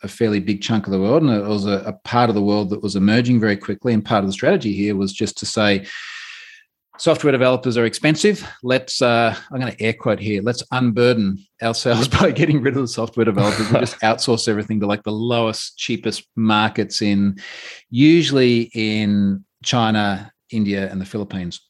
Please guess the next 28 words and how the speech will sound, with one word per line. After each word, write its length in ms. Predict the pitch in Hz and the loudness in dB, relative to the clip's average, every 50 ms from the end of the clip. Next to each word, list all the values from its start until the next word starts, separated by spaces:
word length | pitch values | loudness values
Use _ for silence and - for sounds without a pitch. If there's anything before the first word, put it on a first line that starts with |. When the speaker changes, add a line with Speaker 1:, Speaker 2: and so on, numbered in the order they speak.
| _ _ _ _ - - - - | _ _ _ _ -20 -18 -12 -8
Speaker 1:
Uh, 440 | 104 98 95 92 92 92 92 92 92 | -6 -4 -4 -4 -4 -4 -4 -4 -2
Speaker 2:
Sure. 200 | 92 87 87 90 | -2 -2 -2 -2
Speaker 1:
and 120 | 107 123 143 | 0 2 2
you 60 | 160 | 2
wouldn't 180 | 240 269 285 | 4 4 4
believe 200 | 240 233 220 202 | 4 4 4 4
what 100 | 185 165 | 2 2
happens 380 | 127 151 156 160 - 147 123 104 | 2 2 2 2 2 0 -2 -2
when 100 | 113 117 | -2 -2
you 80 | 113 107 | -2 0
go 180 | 113 117 113 113 | 0 0 0 0
to, 80 | 113 | 0
like, 220 | 107 107 110 - - | -2 -2 -4 -4 -6
the 120 | 104 98 | -8 -8
cheapest 360 | - - 120 117 - 113 - | -6 -6 -8 -8 -10 -10 -8
possible 280 | - 110 101 - - 95 | -8 -8 -8 -8 -8 -6
vendors 380 | 87 101 104 104 98 95 87 90 | -4 -4 -2 -2 -4 -4 -6 -8
in 260 | 95 92 92 90 90 - | -8 -8 -8 -10 -12 -14
China, 340 | - - 110 101 98 95 92 | -12 -8 -6 -4 -4 -4 -4
<laughs> 100 | - 101 | -4 -6
India, 200 | 98 95 95 - | -6 -4 -2 0
and 180 | 156 151 - - | 0 0 0 0
the 320 | 117 107 - - - - | -4 -4 -4 -4 0 0
Speaker 2:
I 80 | 104 101 | 0 2
think 260 | - - 120 113 117 | 2 0 0 4 4
I 60 | 110 | 4
Speaker 1:
Philippines. 40 | 107 | 4
Speaker 2:
might. 300 | 104 104 101 95 - | 4 2 2 2 -2